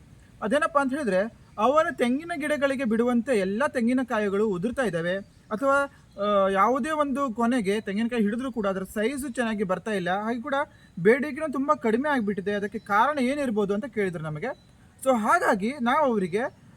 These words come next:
ಅವರ ತೆಂಗಿನಕಾಯಿಯ ಕೆಲವು ಫೋಟೋಗಳನ್ನ ಕಳಿಸ್ಲಿಕ್ಕೆ ಹೇಳಿದ್ವಿ. ಅವರು ನಮಗೆ ಕೆಲವು ಫೋಟೋಗಳನ್ನ ಕಳಿಸಿದ್ರು. ಆವಾಗ ನಮಗೆ ಅರ್ಥ ಆಯ್ತು, ಅವರ ಗಿಡಕ್ಕೆ, ಅವರ ತೆಂಗಿನಕಾ-, ಅವರ ಒಂದು ತೆಂಗಿನ ತೋಟಕ್ಕೆ ನುಸಿಯ ಒಂದು ಕಾಟ ಇದೆ ಅಂತ ಹೇಳಿ ವೀಕ್ಷಕರೇ.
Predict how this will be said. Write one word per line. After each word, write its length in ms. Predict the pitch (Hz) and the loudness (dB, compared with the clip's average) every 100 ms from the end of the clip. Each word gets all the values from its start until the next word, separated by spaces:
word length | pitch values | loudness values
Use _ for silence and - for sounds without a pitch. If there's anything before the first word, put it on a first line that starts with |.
| - | -6
ಅವರ 260 | 226 277 294 285 | 2 4 4 2
ತೆಂಗಿನಕಾಯಿಯ 720 | 247 247 294 311 277 254 240 277 285 - | 0 -2 -2 -4 0 0 2 0 -2 -2
ಕೆಲವು 180 | 240 | 0
ಫೋಟೋಗಳನ್ನ 560 | 226 196 226 302 285 294 | 0 0 0 0 -2 -2
ಕಳಿಸ್ಲಿಕ್ಕೆ 420 | 285 220 233 220 | -2 -4 -4 -2
ಹೇಳಿದ್ವಿ. 300 | 226 175 185 262 - - - | -2 -2 -6 -8 -14 -20 -6
ಅವರು 200 | 208 254 | 0 2
ನಮಗೆ 240 | 254 226 233 | 2 0 -2
ಕೆಲವು 260 | 208 220 | -2 -2
ಫೋಟೋಗಳನ್ನ 540 | 233 185 190 247 240 254 | -2 -4 -4 -4 -4 -4
ಕಳಿಸಿದ್ರು. 580 | 226 226 262 165 196 262 - - - - - - | -2 -2 -2 -2 -2 -4 -10 -20 -20 -20 -12 -2
ಆವಾಗ 300 | 190 277 302 | 2 4 4
ನಮಗೆ 220 | 294 269 233 | 0 0 0
ಅರ್ಥ 220 | 214 277 | 0 0
ಆಯ್ತು, 340 | 262 190 196 | 0 0 -2
ಅವರ 340 | 262 196 220 262 | -2 -2 0 0
ಗಿಡಕ್ಕೆ, 540 | 190 214 233 - 180 | 0 -2 -2 -4 -4
ಅವರ 320 | 196 175 208 | -4 -2 -4
ತೆಂಗಿನಕಾ-, 800 | 202 190 208 233 240 226 208 185 - - 185 | -2 -2 -2 -2 -2 -2 -2 -4 -8 -8 0
ಅವರ 220 | 214 233 | 2 2
ಒಂದು 140 | 226 | 0
ತೆಂಗಿನ 320 | 190 202 269 269 | -2 -2 0 -2
ತೋಟಕ್ಕೆ 500 | 226 254 220 - 220 226 190 | 0 -2 -2 -6 -6 -6 -4
ನುಸಿಯ 340 | 190 226 311 320 | -2 0 -2 -2
ಒಂದು 240 | 302 254 | -4 -4
ಕಾಟ 280 | 220 208 214 | -2 -2 0
ಇದೆ 360 | 208 175 170 | -2 -2 -2
ಅಂತ 160 | 196 208 | -2 -2
ಹೇಳಿ 180 | 170 143 | -4 -6
ವೀಕ್ಷಕರೇ. 480 | 151 - 160 196 | -10 -16 -10 -10